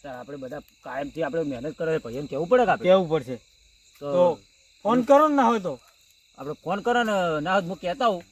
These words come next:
Speaker 2: કહેવા જ આવું છે?
Speaker 1: તમે આપણે, અ, ફોન કરવા આવીને કરો,
Speaker 2: હા.
Speaker 1: અને હું ના હોય તો પેલાને કહેતા હોઉં એવું હોય તો.
Speaker 2: હારું, હારું, હારું.
Speaker 1: હો?
Speaker 2: હારું,
Speaker 1: તમે
Speaker 2: હારું.
Speaker 1: ફોન કરજો ને આપણે પેલા આગેવાનને ને બધાને કરો.
Speaker 2: હારું, હારું.
Speaker 1: ધુળાઈને ને બધા એમ કે આવે કે જેમ કે આપણે કાયમથી આપણે ભેળા વીડિયા બનાવ્યા છે.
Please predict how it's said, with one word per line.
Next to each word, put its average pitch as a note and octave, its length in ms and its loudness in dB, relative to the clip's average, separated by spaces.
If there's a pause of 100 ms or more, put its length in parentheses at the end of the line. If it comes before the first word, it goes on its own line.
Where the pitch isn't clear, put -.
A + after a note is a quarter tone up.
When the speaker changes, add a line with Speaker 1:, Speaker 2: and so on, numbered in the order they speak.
(400)
Speaker 2:
કહેવા A3+ 200 4
જ B3+ 60 0
આવું C4 180 2
છે? C4 80 -2
Speaker 1:
તમે F3 560 -2 (180)
આપણે, E3 200 -8
અ, C#3+ 440 -2 (240)
ફોન F3+ 160 -6
કરવા G3 180 -2
આવીને G3+ 220 -4
કરો, C#4 340 2
Speaker 2:
હા. F3 140 -4
Speaker 1:
અને E3+ 140 -4
હું F#3 120 -6
ના F#3+ 80 -4
હોય G3 80 0
તો - 120 -12
પેલાને G3 140 -8
કહેતા G3 280 -2
હોઉં C#3+ 160 0
એવું C#3+ 140 -4
હોય F#3 60 4
તો. F#3+ 60 6
Speaker 2:
હારું, D3+ 200 0
હારું, C3 220 -6
હારું. C#3+ 200 -2
Speaker 1:
હો? - 160 0 (260)
Speaker 2:
હારું, D#3 220 0
Speaker 1:
તમે C3 60 -4
Speaker 2:
હારું. B2 100 -8
Speaker 1:
ફોન G3 160 -2
કરજો A#3 240 -4
ને A#3+ 60 2
આપણે G#3 180 0
પેલા F#3 180 0
આગેવાનને F#3 380 -4
ને F3+ 60 -8
બધાને D3 240 -8
કરો. E3+ 280 -6 (140)
Speaker 2:
હારું, D#3 240 -4
હારું. A#2+ 240 -14
Speaker 1:
ધુળાઈને D#3 340 -6
ને D#3 60 -6
બધા C3+ 220 -4
એમ D3 80 -6
કે C#3 280 -4
આવે B2+ 380 -6
કે C#3+ 300 -6 (600)
જેમ D3+ 120 -8
કે F3 80 -2
આપણે D#3+ 160 -2
કાયમથી E3+ 600 -4
આપણે E3+ 220 -6
ભેળા C3 240 -8
વીડિયા E3+ 240 -6
બનાવ્યા F3+ 360 -4
છે. F#3 60 -14